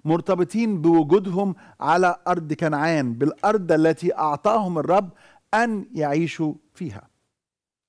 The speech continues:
ده الناموس الطقسي والناموس المدني.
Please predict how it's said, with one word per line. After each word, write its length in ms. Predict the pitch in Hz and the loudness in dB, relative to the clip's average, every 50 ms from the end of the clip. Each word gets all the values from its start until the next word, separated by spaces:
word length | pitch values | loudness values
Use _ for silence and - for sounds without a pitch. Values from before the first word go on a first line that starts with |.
| _ _ _ _ _ _ _ _ _ _ _ _ _ - | _ _ _ _ _ _ _ _ _ _ _ _ _ -10
ده 400 | 135 135 147 165 180 180 - - | -2 0 0 2 2 0 -2 -4
الناموس 580 | 165 143 139 131 143 151 165 160 139 - - - | -6 -4 -4 -2 -2 -2 -2 -2 -4 -8 -18 -20
الطقسي 500 | - _ - 185 175 - - - 185 170 | -20 _ -8 -8 -8 -6 -8 -6 -6 -4
والناموس 460 | 156 147 139 135 139 147 139 - 156 | -4 -4 -4 -4 -4 -4 -6 -8 -10
المدني. 460 | 143 135 131 - - - - - | -10 -10 -10 -12 -12 -18 -20 -20